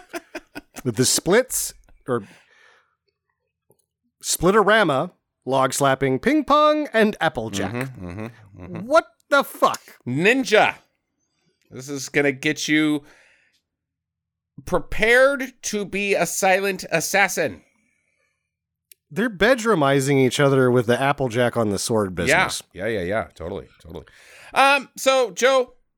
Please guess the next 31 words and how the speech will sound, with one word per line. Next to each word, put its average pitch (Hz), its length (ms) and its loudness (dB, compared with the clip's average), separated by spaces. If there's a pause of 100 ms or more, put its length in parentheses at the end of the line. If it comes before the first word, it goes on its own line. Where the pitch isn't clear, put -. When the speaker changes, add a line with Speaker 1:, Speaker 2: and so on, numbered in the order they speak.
(120)
Speaker 1:
that's 170 180 -8
who, 185 340 0
uh, 170 240 0
Dave 151 260 -6
Bradley 156 300 2
is 143 140 -2
this 147 180 -8
week. 160 240 -6 (340)
Uh, 151 600 4
he's, 175 460 -4
uh, 165 380 2
of 165 240 2
Joe's 190 480 0
Gym. 190 560 0 (580)
Uh, 139 360 4
he 156 240 -6
f-, - 160 -12 (200)
goes 226 280 2
down 226 240 2
to 214 120 -4
his 147 200 -2
boat 196 340 4
because 160 260 -4
I 160 60 0
guess 190 280 -2
he 196 100 -8
lives 170 240 -4
on 175 120 2
a 156 60 -4
sail 175 300 -2
ship. - 320 -6